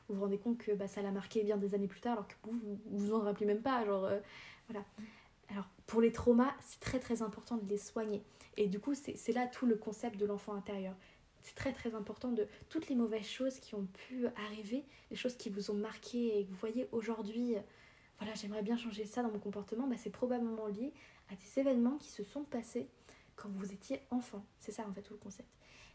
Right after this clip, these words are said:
Et pour les soigner, bon, bien sûr, genre, euh, on est en psycho, mais, euh, <laughs> on n'est pas,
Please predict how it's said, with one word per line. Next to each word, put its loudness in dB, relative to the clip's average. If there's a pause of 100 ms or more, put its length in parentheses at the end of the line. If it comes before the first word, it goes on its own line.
(120)
Et 0
pour 0
les 4
soigner, -2 (140)
bon, -6 (100)
bien -2
sûr, -4
genre, -6
euh, -4
on 0
est 2
en 2
psycho, 0
mais, 6
euh, 6
<laughs> 2
on 0
n'est 0
pas, 0